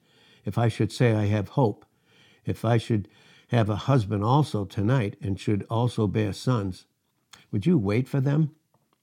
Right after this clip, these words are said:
I mean, would you wait for them <laughs> until they're grown? Would you stay for them having, you know, f-, them from having husbands? No, my daughters,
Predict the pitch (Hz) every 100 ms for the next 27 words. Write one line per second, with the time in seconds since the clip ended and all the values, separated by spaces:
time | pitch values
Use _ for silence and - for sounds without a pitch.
0 | _ _ _ _ _ _ _ _ 120 120
1 | 117 113 170 110 120 127 117 - 131 220
2 | - 120 107 101 85 90 90 90 87 _
3 | _ _ _ _ _ _ _ _ _ _
4 | _ _ _ _ _ _ _ 127 104 120
5 | 127 123 - 139 147 156 113 98 98 82
6 | 107 101 104 107 - _ _ _ _ _
7 | - _ _ _ _ _ 131 110 - -
8 | 127 - 107 107 104 101 _ _ - 110
9 | 98 104 98 98 90 104 101 - 101 -
10 | - _ _ _ _ _ - 113 110 110
11 | 90 _ - 90 95 85 90 90 - -